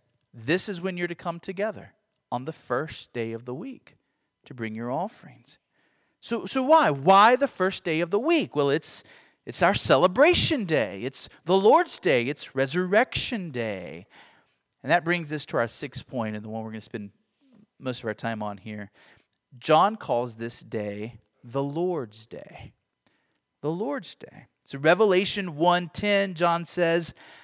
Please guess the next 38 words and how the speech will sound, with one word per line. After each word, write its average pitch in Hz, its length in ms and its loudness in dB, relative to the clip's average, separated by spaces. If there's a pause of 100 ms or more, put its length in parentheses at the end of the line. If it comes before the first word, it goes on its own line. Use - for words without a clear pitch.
(160)
"I 185 200 8
was 170 360 4
in 247 300 2
the 285 100 2
Spirit - 840 0 (680)
on 185 160 8
the 233 80 0
Lord's 294 520 2
day, 131 540 0 (800)
and 185 120 6
I 185 100 8
heard 202 360 4
behind 185 420 4
me 185 140 -2
a 214 80 2
loud 180 380 4
voice 165 420 0
like 180 160 2
a 220 60 0
trumpet - 440 -2
saying, 143 480 -2 (220)
'Write 175 380 4
what 254 160 -2
you 262 100 -6
see 220 260 -6
in 233 80 -2
a 240 60 2
book 151 320 2
and 170 100 -8
send 214 360 -6
it 143 160 -4
to 170 100 -4
the 185 100 -8
seven 131 400 -6
churches.'" - 640 -12 (960)
So - 120 -6
here's 285 260 -2
John 143 580 0